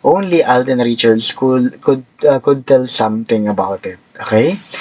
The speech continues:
At ang, ah, ikalawa naman nating pag-uusapan ay yung, ah, larawan na nakita po si Alden Richards na kasama po,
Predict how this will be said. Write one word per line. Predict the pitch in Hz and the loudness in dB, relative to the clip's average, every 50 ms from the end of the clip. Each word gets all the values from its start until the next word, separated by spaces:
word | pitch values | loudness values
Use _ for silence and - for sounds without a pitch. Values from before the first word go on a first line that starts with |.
| - - - - | -8 -10 -8 -6
At | - 143 147 143 - | -2 -2 -2 -2 -2
ang, | 127 147 147 143 143 139 139 | -4 -2 -2 0 0 2 2
ah, | 139 139 139 139 | 4 4 4 2
ikalawa | 131 143 147 220 240 247 262 | 0 0 0 2 2 2 2
naman | 254 247 226 196 180 | 2 0 0 0 0
nating | 160 165 160 151 | 0 0 -2 -4
pag-uusapan | 143 127 120 113 110 117 - - 104 107 - 120 117 107 - | -4 -4 -2 -2 -2 -2 0 0 -2 -2 -2 -6 -6 -4 -2
ay | 123 123 123 123 123 | 0 2 4 4 4
yung, | 120 117 117 | 4 2 2
ah, | 113 113 113 113 110 110 | 2 2 2 2 2 2
larawan | 110 113 117 117 123 127 143 143 139 139 135 | 2 2 2 2 2 2 2 2 2 0 0
na | 127 123 120 | 0 -2 -2
nakita | 117 117 - - 120 110 - 113 110 | -2 -2 -4 -6 -6 0 0 0 0
po | - 117 113 | 0 -4 -2
si | - | -2
Alden | 107 - 107 110 104 110 107 110 | 0 0 2 2 2 2 2 2
Richards | 110 104 101 - 101 95 90 92 98 - - 113 | -2 -2 -2 -6 -10 -10 -10 -8 -8 -6 -6 -4
na | 107 | -4
kasama | 110 110 - - 127 143 156 151 143 - | -2 -2 0 0 0 0 2 0 0 0
po, | - 131 107 - - - | 0 0 0 -2 -6 -20